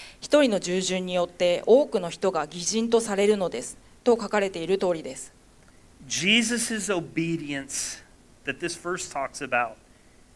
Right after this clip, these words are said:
Speaker 2: is his death on the cross.
Speaker 1: イエスの従順、ここで書かれているイエスの従順とは、十字架の上で死ぬことでした。
Speaker 2: That death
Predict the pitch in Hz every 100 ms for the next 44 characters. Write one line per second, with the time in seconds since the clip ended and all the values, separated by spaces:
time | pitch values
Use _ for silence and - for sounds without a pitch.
0 | - 143 151 160 131 117 - 139 151 165
1 | - - - - - - _ - 117 117
2 | 117 - 120 101 - - - - - -
3 | - - _ - - - - - 233 254
4 | 208 180 165 - 180 185 180 180 185 214
5 | 214 214 220 220 202 175 165 170 208 226
6 | 220 190 170 170 180 180 175 160 160 170
7 | - - - - - - - _ - 175
8 | 220 233 240 233 214 220 247 180 - -
9 | 208 208 202 196 180 160 - - - -
10 | - - - - - - - 131 180 180
11 | 151 156 180 226 226 -